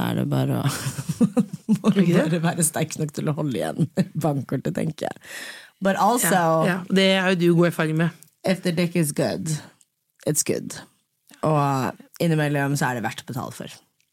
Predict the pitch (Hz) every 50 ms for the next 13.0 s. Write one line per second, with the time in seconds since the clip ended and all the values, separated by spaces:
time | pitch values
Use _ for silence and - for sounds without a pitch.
0 | - - - - 170 - 254 208 233 226 220 220 349 220 208 208 202 202 202 202
1 | 202 196 196 - - - - - - - - - - - - - 269 269 - -
2 | 277 285 277 - 254 240 240 247 247 254 254 220 214 208 214 202 202 202 208 233
3 | 269 302 - - - 233 233 226 226 226 214 - - - 233 - - 269 240 214
4 | 190 170 196 220 220 208 196 196 190 196 196 185 185 185 - 202 180 - - 196
5 | 175 175 165 - 170 - - - 170 - 247 214 220 240 240 233 202 208 202 196
6 | 202 190 185 185 175 180 180 202 214 240 247 247 233 220 214 220 208 - 247 226
7 | 214 214 226 - 247 220 185 165 170 208 202 202 226 214 196 165 170 190 240 269
8 | 277 247 214 208 202 170 - - - 190 180 175 175 - 196 185 196 214 247 277
9 | 294 269 - - - - - - - - 254 226 247 285 277 - - 247 240 240
10 | 240 - - - 214 214 220 214 - 208 202 202 208 208 - - - - - -
11 | - - 988 1017 1017 1017 1017 1017 1017 1017 1017 1017 1017 1017 - _ - - - 262
12 | 277 - 285 220 - - 226 226 226 214 190 165 160 180 175 180 185 214 214